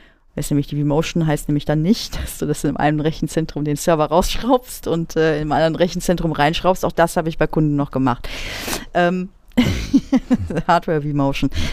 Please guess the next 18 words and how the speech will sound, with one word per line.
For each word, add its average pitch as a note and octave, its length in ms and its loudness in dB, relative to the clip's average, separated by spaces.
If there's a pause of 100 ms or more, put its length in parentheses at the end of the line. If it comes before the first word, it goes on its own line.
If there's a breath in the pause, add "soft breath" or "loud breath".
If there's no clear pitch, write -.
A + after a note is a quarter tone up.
(160 loud breath)
Nein, C3+ 280 0 (140)
ähm, C#3 580 0 (420 soft breath)
aber E3+ 120 4
dieser F3+ 200 2
große, G3+ 560 0
dieser E3+ 260 0
große F#3+ 380 0
Aha-Effekt, F3 1600 0
ne, G3+ 280 2
ich - 140 -6
glaube, F#3+ 260 2
der F3 140 0
hat, F#3 120 -2
es - 140 0
ist - 140 -2
einfach - 260 0
abgeflacht, - 720 0
ne? F#3 220 -2